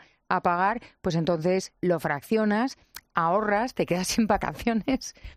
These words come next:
pero cumples con tu deber de, de pagar los impuestos, ¿no? Es ese tipo de casos. En general, yo personalmente creo que es mejor, eh, todos sabemos cómo va nuestra economía, más o menos, y podemos hacernos una idea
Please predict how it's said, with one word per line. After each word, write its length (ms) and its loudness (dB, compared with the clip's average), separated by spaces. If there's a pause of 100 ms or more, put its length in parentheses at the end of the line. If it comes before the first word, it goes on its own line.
pero 380 0 (640)
cumples 320 0
con 180 0
tu 240 2
deber 280 2
de, 420 0
de 180 0
pagar 260 0
los 140 0
impuestos, 560 -2
¿no? 140 -4 (180)
Es 160 0
ese 220 2
tipo 240 0
de 100 2
casos. 380 0
En 100 2
general, 560 2 (680)
yo 240 0
personalmente 600 2
creo 220 2
que 160 0
es 100 0
mejor, 480 0 (300)
eh, 460 2 (360)
todos 280 2
sabemos 340 2
cómo 220 0
va 120 2
nuestra 300 -2
economía, 540 0
más 240 0
o 80 0
menos, 260 0
y 60 -2
podemos 280 0
hacernos 380 -4
una 120 0
idea 360 0